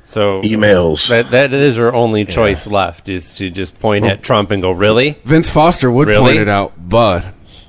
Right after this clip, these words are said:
Speaker 4: oh.
Speaker 2: <laughs> Yeah, he, what, would he commit suicide with a couple shots to the back of the head?
Speaker 4: <laughs> Yeah.
Speaker 2: Yeah, I
Speaker 3: Most of these people that, like, hear the shit about email servers have no fucking idea what that means.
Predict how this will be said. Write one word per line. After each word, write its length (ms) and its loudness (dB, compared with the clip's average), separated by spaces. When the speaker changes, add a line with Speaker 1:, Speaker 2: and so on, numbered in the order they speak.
Speaker 4:
oh. 560 -2
Speaker 2:
<laughs> 120 -20
Yeah, 160 6
he, 220 2
what, 220 0
would 100 0
he 60 -2
commit 280 -2
suicide 560 2
with 240 -2
a 20 -20
couple 280 -4
shots 340 0
to 60 -10
the 60 -4
back 280 0
of 60 -2
the 60 4
head? 240 2
Speaker 4:
<laughs> 260 0
Yeah. 300 0
Speaker 2:
Yeah, 260 0
I 140 4
Speaker 3:
Most 200 4
of 60 -4
these 180 2
people 420 2
that, 160 4
like, 240 2
hear 260 0
the 100 2
shit 240 0
about 380 4
email 340 2
servers 560 -2
have 160 -2
no 180 0
fucking 600 -2
idea 380 2
what 160 -2
that 200 -2
means. 360 -10